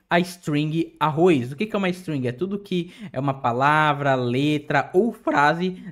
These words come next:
dentro de aspas simples ou duplas, beleza? Então, comida é igual a arroz.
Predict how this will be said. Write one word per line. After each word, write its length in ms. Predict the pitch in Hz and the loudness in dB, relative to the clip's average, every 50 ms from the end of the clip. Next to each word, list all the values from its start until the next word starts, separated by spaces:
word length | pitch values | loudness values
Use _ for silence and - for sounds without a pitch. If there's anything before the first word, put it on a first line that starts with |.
| - - | -12 -4
dentro 400 | 131 139 147 160 175 - 165 160 | 0 0 0 0 0 -4 -6 -4
de 120 | 151 151 | 0 2
aspas 360 | 143 143 - - - 147 139 | 0 0 0 -4 -6 -6 -6
simples 420 | - - 147 147 139 151 147 143 143 | -6 -8 -8 -8 -8 -8 -10 -8 -4
ou 140 | 160 165 | -4 -4
duplas, 520 | 160 135 131 143 139 139 139 107 98 95 101 | -4 -4 -6 -6 -6 -8 -8 -10 -10 -8 -8
beleza? 360 | 98 95 101 123 147 143 135 | -8 -6 -4 -4 -4 -2 -4
Então, 340 | 117 113 - 139 156 170 175 - - - _ _ _ | -6 -4 -2 -2 -2 -2 -4 -8 -16 -20 _ _ _
comida 540 | - - 254 240 214 208 208 214 214 214 214 - | 0 2 2 2 4 2 4 4 4 4 2 0
é 120 | 190 208 | 0 0
igual 340 | 202 190 165 151 147 151 151 | 2 4 4 4 4 6 4
a 60 | 147 | 4
arroz. 520 | 151 160 139 180 175 151 117 107 - - | 2 2 2 2 0 0 0 -4 -8 -14